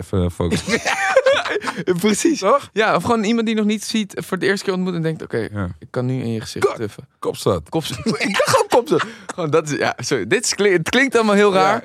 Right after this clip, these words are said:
Speaker 1: ja,
Speaker 2: maar
Speaker 1: ja.
Speaker 2: volgens mij zijn het allemaal hele natuurlijke gedachtes.
Speaker 1: Ja. En dan, eh, en, en, en, en dat je dan ook gaat filosoferen. En wat zou er dan daarna ge-, dan
Speaker 2: Ja, en
Speaker 1: gebeuren? Zou,
Speaker 2: precies.
Speaker 1: zou ik dan
Speaker 2: Hoe
Speaker 1: opgepakt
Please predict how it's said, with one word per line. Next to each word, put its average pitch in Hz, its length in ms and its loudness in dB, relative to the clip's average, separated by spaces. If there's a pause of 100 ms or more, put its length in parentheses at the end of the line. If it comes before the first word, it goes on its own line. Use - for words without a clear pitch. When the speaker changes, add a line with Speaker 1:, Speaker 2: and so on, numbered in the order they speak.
Speaker 1:
ja, 131 100 -2
Speaker 2:
maar 120 80 -4
Speaker 1:
ja. - 60 -6
Speaker 2:
volgens 170 240 0
mij 190 160 2
zijn 190 160 0
het 170 80 4
allemaal 165 200 4
hele 180 120 4
natuurlijke 160 380 2
gedachtes. 143 640 -2 (200)
Speaker 1:
Ja. - 60 -2
En 123 60 2
dan, 147 260 4
eh, 143 160 4
en, 131 100 0 (480)
en, - 360 0
en, 196 200 0
en 220 220 4
dat 208 160 4
je 185 60 2
dan 190 200 4
ook 220 360 2
gaat - 240 -4
filosoferen. 196 880 2 (520)
En 110 140 -10
wat 110 140 -10
zou 151 180 -2
er 131 120 -4
dan 139 120 -2
daarna 127 320 0
ge-, 101 280 -8
dan 90 120 -2
Speaker 2:
Ja, - 80 0
en 233 80 -4
Speaker 1:
gebeuren? 349 320 2
Zou, - 160 2
Speaker 2:
precies. 381 220 0 (120)
Speaker 1:
zou 165 180 2
ik 160 60 -4
dan 165 140 2
Speaker 2:
Hoe - 140 2
Speaker 1:
opgepakt 285 240 6